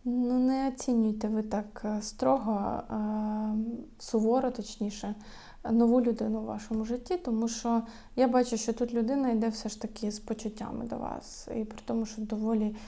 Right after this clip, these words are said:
щирими. І навіть якщо вам людина може здаватися несерйозною або легковажною,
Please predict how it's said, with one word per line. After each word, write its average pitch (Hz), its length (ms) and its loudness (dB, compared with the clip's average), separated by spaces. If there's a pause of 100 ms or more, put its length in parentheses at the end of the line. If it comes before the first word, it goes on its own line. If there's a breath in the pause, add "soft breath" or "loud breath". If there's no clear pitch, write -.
(220 loud breath)
щирими. 220 800 2
І - 20 -2
навіть 233 300 4
якщо 233 300 -2
вам 233 180 4
людина 233 360 2
може 226 240 0
здаватися 214 720 -2
несерйозною 226 1080 4
або 220 400 2 (480 loud breath)
легковажною, 233 1000 4